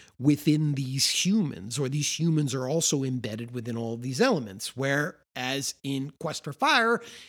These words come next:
it's all just fucking props. Like, that's all that it is. Like, you were describing all the, like, crazy changes in Letter Never, Letter Never Sent, but, like, again, what about the moment when they just suddenly wake up and they're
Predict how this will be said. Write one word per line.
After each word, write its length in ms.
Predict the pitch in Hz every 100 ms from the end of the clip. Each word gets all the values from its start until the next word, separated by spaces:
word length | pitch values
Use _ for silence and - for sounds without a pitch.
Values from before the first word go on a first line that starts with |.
| -
it's 140 | 233 277
all 100 | 254
just 300 | 202 - -
fucking 320 | - 196 147 -
props. 800 | - - 320 - - - - - - - -
Like, 180 | 131 139
that's 260 | 208 -
all 280 | 185 185 170
that 160 | 143 139
it 100 | 208
is. 500 | 269 - - - - - - -
Like, 120 | 170
you 60 | 190
were 80 | 277
describing 560 | - - 247 254 240
all 140 | 226 220
the, 120 | 180
like, 220 | 165 -
crazy 460 | - 202 208 185 180
changes 480 | - 180 208 190 143
in 180 | 143
Letter 160 | 151 156
Never, 280 | 156 139 127 - _ 180
Letter 360 | 160 147 170 165
Never 160 | 139
Sent, 300 | - 233 285
but, 60 | 131
like, 200 | 139 - - - -
again, 260 | - 226 151
what 100 | 160
about 140 | 208
the 80 | 175
moment 240 | 180 220 180
when 80 |
they 100 | 180
just 160 | 170 170
suddenly 280 | 202 185 165 127 101
wake 300 | 143 180 170
up 360 | 190 214 - -
and 180 | 165 165
they're 140 | 165